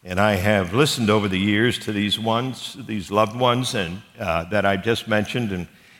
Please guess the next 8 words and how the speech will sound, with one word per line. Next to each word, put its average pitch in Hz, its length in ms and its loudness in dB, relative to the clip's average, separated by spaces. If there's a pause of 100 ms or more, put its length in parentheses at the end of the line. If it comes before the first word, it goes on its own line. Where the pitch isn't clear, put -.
(120)
and 98 220 -2
other 113 220 4
veterans 113 460 2
talk 117 300 4
about 110 280 2
their 110 120 0
wartime 113 540 0
experiences, 120 1000 -4